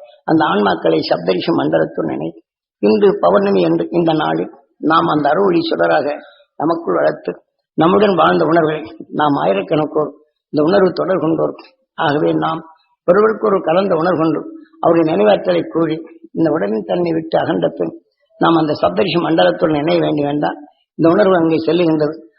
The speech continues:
அதன் அருகிலே செல்லும் போது உடல் உணர்வு க-, உணர்வுகள் கரைகின்றது. வெளியின் சுடராக அவர்கள் வாழ்வது போல அவர் ஈர்ப்பு வட்டத்தில் வாழ்கின்றது. ஆகவே நாம் அடிக்கடி எண்ணும் போது அந்த சப்தரிஷி மண்டலங்களும்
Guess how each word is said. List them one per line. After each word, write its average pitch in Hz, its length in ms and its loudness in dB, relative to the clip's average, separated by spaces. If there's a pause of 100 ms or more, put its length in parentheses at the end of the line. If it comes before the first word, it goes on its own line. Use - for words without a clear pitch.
(120)
அதன் 160 220 4
அருகிலே 208 320 4
செல்லும் 185 380 2
போது 165 160 4 (440)
உடல் 185 260 4
உணர்வு 180 340 2
க-, 156 220 0
உணர்வுகள் 175 460 4
கரைகின்றது. 156 520 0 (420)
வெளியின் 208 340 4
சுடராக 165 560 0 (300)
அவர்கள் 165 340 4
வாழ்வது 190 320 4
போல 180 180 6
அவர் 156 200 4
ஈர்ப்பு 190 240 2
வட்டத்தில் 156 440 2
வாழ்கின்றது. 147 520 4 (480)
ஆகவே 185 240 4
நாம் 160 220 0
அடிக்கடி 196 440 0
எண்ணும் 175 280 0
போது 151 180 0 (540)
அந்த 175 200 0
சப்தரிஷி 180 480 -2
மண்டலங்களும் 175 580 -2